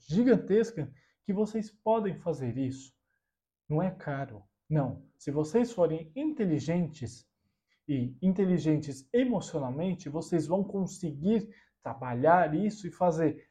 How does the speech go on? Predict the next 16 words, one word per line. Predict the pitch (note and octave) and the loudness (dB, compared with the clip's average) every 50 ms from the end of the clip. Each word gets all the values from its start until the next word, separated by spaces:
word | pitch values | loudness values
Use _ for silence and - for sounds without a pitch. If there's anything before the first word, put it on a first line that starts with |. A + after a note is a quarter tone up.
| _ _ | _ _
a | - A#2+ | -12 -12
sua | - - - - A#3+ A#3 | -10 -8 -2 0 2 2
empresa | G#3 F3+ - G#3 A3 A3+ G#3 G3+ | 2 2 2 2 4 4 4 2
dar | G3 G3+ A3+ B3 | 2 2 2 2
um | A#3+ A#3+ | 2 2
próximo | G#3 A3+ A3 G#3+ A3 A#3 G#3+ | 4 4 4 4 4 0 -4
passo. | - - F#3+ G3+ G#3+ G3+ - - - _ _ _ _ _ _ _ _ _ _ _ _ | -2 0 2 2 2 0 -2 -8 -16 _ _ _ _ _ _ _ _ _ _ _ _
E | - D#3+ | -6 -2
detalhe, | D3 E3 D#3 D#3 - D#3+ D#3 D3+ C#3+ C3 A#2+ G2+ - - _ _ _ | 0 0 0 0 2 2 4 4 4 2 -2 -6 -10 -12 _ _ _
nós | D3+ D3 C#3+ | -2 2 2
vamos | D#3+ E3 E3+ D#3 D#3 | 4 2 2 0 -2
mostrar | D#3+ E3 - - - D3+ C3 | -4 -4 -6 0 0 0 0
também | A#2+ - E3 E3 D#3 C#3 C3+ | 2 0 -2 -2 0 -2 -4
a | C3+ | -4
diferença | C3+ D3+ E3+ - - D#3 D3 C3 B2 C3 C3 | -4 -6 -6 -4 -2 -2 -2 -2 -4 -6 -8
entre | A#2 G2+ - A#2+ G#2+ - | -10 -8 -10 -10 -10 -10